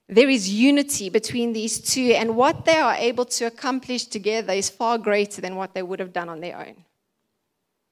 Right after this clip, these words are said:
Well, Esther, like I said, is a Jewish girl.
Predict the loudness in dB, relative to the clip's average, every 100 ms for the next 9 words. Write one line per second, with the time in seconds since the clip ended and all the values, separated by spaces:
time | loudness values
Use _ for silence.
0 | _ _ _ -6 0 0 0 -2 0 0
1 | 0 -4 0 0 0 -4 -20 -20 -8 -4
2 | 0 0 0 -4 -4 -4 -4 -6 -6 -10